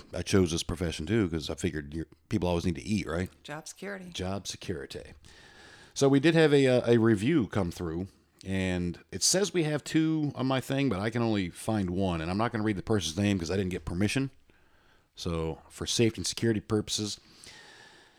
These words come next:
Speaker 1: they gave us a five star. I believe this is on, uh, Apple Podcasts. Uh, five star.
Speaker 2: That's impressive.
Speaker 1: I think so.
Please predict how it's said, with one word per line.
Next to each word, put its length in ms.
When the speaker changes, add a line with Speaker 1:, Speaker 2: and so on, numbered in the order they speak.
Speaker 1:
they 100
gave 80
us 100
a 60
five 340
star. 380
I 20
believe 220
this 180
is 60
on, 220
uh, 200
Apple 320
Podcasts. 800
Uh, 400
five 300
star. 360
Speaker 2:
That's 180
impressive. 420
Speaker 1:
I 200
think 240
so. 260